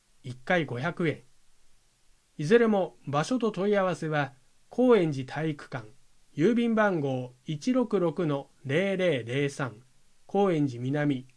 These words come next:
二の三十六の三十一、電話三三一二の零三一三。なお、車やバイクでの来館はできません。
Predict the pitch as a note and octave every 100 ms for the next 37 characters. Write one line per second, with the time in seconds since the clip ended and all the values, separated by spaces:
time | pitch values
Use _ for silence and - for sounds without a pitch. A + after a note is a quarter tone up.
0 | _ - - F#3 A#3+ F#3 G3 A3 F#3+ D#3+
1 | D3 C#3 F3 C#3 B2+ E3 D3+ A#2+ G#2+ G2+
2 | - C3 B2+ _ _ _ _ _ - C#3
3 | D#3+ D#3 D3 C3+ - - - - - A#3
4 | C4 - A#3+ A3 F3 - G#3 G3+ F3+ B2
5 | C3 - - - C3+ G3+ G3+ G#3+ F3 B2+
6 | C3 A#2+ - - D#3 A2+ - _ - -
7 | - - _ - D3+ C#3 B2+ - _ _
8 | _ - - E3+ A3 A3 G#3 D#3+ G#3+ A3
9 | F3+ F#3 E3+ C#3 C#3+ D3 D#3 D3+ E3 A2+
10 | - C#3 C3 B2+